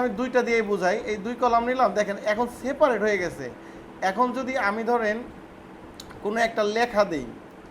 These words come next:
যেমন এই পাশের লেখাটা আমি দিয়ে দিব, এই যে কপি করলাম, ঠিক আছে? কপি করে এই পাশের লেখা যখন আমি এখানে দিব, এই যে প্যারাগ্রাফ নিয়ে দিলাম, এখন দেখেন তো এই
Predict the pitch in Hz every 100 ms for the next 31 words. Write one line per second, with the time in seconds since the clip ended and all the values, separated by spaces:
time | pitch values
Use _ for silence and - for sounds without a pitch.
0 | - - 175 220 240 226 233 269 202 220
1 | 220 208 202 226 254 269 233 220 156 131
2 | 156 165 226 208 202 196 151 147 233 285
3 | 196 120 - - - - 202 208 233 269
4 | 302 302 226 240 269 247 247 254 262 269
5 | 294 320 220 220 240 247 247 240 254 226
6 | 233 247 330 - - - - 185 175 226
7 | 233 208 233 233 269 294 220 202 135 110
8 | - - - - 196 226 240 240 240 247
9 | 233